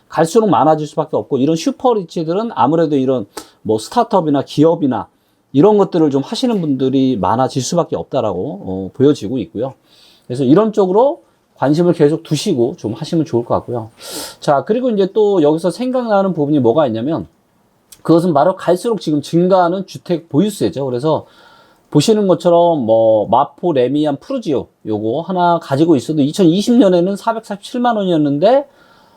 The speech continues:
어, 이천이십일 년은 육백이십팔만 원이에요. 근데,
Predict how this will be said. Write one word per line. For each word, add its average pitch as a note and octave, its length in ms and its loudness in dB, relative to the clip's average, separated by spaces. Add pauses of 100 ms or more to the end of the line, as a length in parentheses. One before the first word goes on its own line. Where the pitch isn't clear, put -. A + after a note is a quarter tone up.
(280)
어, A#2 220 4
이천이십일 G#3 680 0
년은 F3 220 2
육백이십팔만 A3 800 -2
원이에요. C#3+ 460 0
근데, C3 360 2